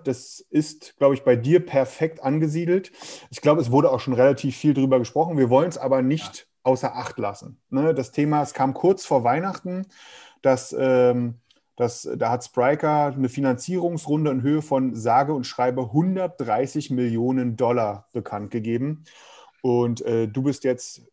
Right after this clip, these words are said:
Speaker 1: äh, mit, mit deiner Bude, ähm, Spryker-Partner. Äh, wie ist es denn bei euch angekommen? Interessiert mich mal.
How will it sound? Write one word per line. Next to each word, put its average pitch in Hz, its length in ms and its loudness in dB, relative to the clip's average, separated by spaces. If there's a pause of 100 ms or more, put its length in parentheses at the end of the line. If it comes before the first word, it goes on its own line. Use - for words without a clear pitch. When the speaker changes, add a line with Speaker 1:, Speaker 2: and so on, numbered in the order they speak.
Speaker 1:
äh, 117 540 0 (340)
mit, 113 240 -12
mit 117 160 -8
deiner 117 180 -6
Bude, 120 540 -2
ähm, 113 500 -4 (720)
Spryker-Partner. 127 1040 0
Äh, 120 260 0
wie 143 80 0
ist 135 120 -2
es 127 100 -8
denn 123 120 2
bei 127 100 6
euch 139 260 4
angekommen? 104 580 -6 (220)
Interessiert 120 460 -10
mich 110 140 -8
mal. 104 240 -8